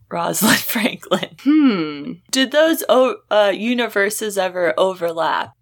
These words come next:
Speaker 2: Um, I would say probably not.
Speaker 1: Okay.
Speaker 2: But you never know.
Speaker 1: You never know.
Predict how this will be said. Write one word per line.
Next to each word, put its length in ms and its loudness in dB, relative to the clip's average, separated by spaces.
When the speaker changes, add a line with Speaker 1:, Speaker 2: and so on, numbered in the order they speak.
Speaker 2:
Um, 880 0
I 120 -10
would 200 -6
say 260 -4
probably 680 0
not. 460 -4
Speaker 1:
Okay. 420 -12
Speaker 2:
But 360 -2
you 180 -4
never 320 0
know. 580 -2
Speaker 1:
You 240 -6
never 480 2
know. 500 0